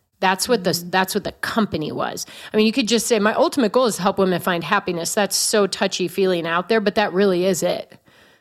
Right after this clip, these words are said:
Speaker 1: You know, one, one layer removed. I just did it through clothing.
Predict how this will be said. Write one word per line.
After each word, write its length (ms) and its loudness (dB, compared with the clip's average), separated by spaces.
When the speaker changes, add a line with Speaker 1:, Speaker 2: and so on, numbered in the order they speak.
Speaker 1:
You 140 2
know, 340 2
one, 480 2
one 300 4
layer 280 4
removed. 540 2
I 120 2
just 260 -4
did 160 0
it 160 -2
through 160 -4
clothing. 680 0